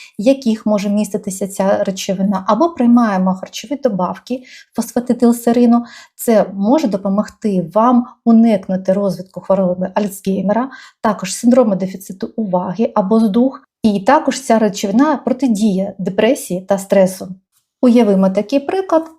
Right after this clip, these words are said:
Раніше ваші думки плуталися, ви не могли зосередитися на чомусь конкретному, у вас була якась метушливість.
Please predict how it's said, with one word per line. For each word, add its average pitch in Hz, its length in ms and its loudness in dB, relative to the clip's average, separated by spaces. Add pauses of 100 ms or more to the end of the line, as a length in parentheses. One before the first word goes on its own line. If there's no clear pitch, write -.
Раніше 202 580 2
ваші 233 480 0
думки 226 320 0
плуталися, 196 600 -2
ви 226 120 2
не 254 100 6
могли 302 300 2
зосередитися 214 920 -2
на 190 100 0
чомусь 240 360 0
конкретному, 196 760 0
у 208 60 -10
вас 254 240 -2
була 240 260 -2
якась 226 380 -2
метушливість. 185 840 -2